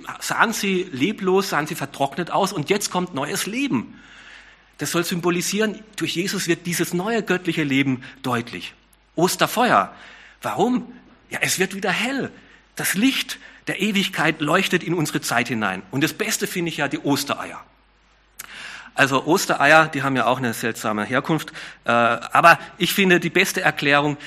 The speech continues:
wir sind eigentlich wie so ein kleines Küken in einem Ei. Ja?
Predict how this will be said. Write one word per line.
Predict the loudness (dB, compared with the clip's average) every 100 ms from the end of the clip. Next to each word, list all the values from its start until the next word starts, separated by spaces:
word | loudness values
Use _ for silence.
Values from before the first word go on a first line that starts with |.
| -16 -20 -20 _
wir | -12 0 2 4
sind | 4 2 0
eigentlich | 2 6 6 4 0 0 0
wie | 2
so | 2 0 2
ein | 2 0
kleines | -2 -2 0 0 -2 0
Küken | 0 2 2 2
in | 2 2 2
einem | 2 2 0
Ei. | -6 -8 -12 -20 _ _ _ -2
Ja? | -2 -2